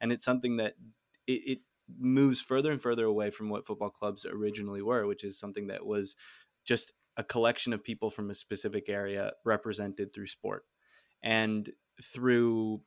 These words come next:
you know, community work, through charity work, through positives that happen to the people who it most closely affects, at least the, in the immediacy, they're able to sort of justify their existence. But it puts the fans in an interesting position. And so we kind of have to say, after this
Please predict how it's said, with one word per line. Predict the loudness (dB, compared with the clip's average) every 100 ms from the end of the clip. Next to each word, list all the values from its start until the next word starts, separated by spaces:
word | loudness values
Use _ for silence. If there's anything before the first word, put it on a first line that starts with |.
| _
you | 0
know, | 2 2 0
community | 2 6 6 6
work, | 4 2 2 -2
through | -8
charity | -4 2 4 4 2
work, | 0 -2
through | -6 -10
positives | -4 2 2 2 -2 -2
that | -4
happen | -2 -4 -2 -6 -6 -12 -18
to | -8
the | -6
people | -4 -2 -2
who | 0 0
it | 0 -2
most | -4 -4 -4
closely | 0 0 0 -4
affects, | -6 -6 -8 -6
at | -8
least | -8 -8
the, | -8 -8 -10 -8
in | -6
the | -4
immediacy, | -2 -2 -2 -4 -4
they're | -6 -4
able | -4 -6
to | -12
sort | -8 -6 -6
of |
justify | -6 -8 -10 -8 -8
their | -6 -8
existence. | -6 -6 -6 -10 -14 -16 -20 -4
But | 0
it | 0
puts | 2 -2 -2
the |
fans | -4 -2 -2 -4
in |
an | -4 -4
interesting | -6 -10 -10 -10
position. | -2 0 0 -2
And | -4
so | -2 0
we | 0
kind | 0 0
of |
have | 0 -4
to | -6
say, | -4 0 0 -2 _ _ 0
after | 0 0 0 0 -2 -6
this | -2 -2 -2 -4